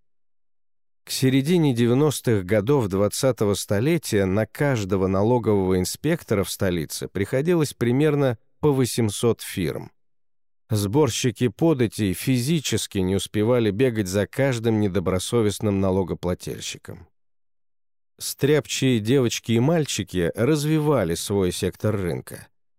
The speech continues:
Они стали предлагать к продаже уже готовые комплекты бумаг и разрешений. Компании – общества, корпорации регистрировались впрок.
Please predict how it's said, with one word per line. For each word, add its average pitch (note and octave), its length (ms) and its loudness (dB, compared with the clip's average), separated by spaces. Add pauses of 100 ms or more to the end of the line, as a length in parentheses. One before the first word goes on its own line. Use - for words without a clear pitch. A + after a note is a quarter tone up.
(320)
Они A#2 320 2
стали A#2 420 2
предлагать G#2+ 600 0
к - 80 -20
продаже A2 480 2
уже G#2 360 4
готовые G#2+ 680 2
комплекты G#2 600 0
бумаг G2 500 0
и A#2 80 2
разрешений. G#2 880 -2 (580)
Компании – A2 840 0 (240)
общества, G#2+ 800 0
корпорации G2 1000 -2
регистрировались C3+ 880 2
впрок. - 600 -4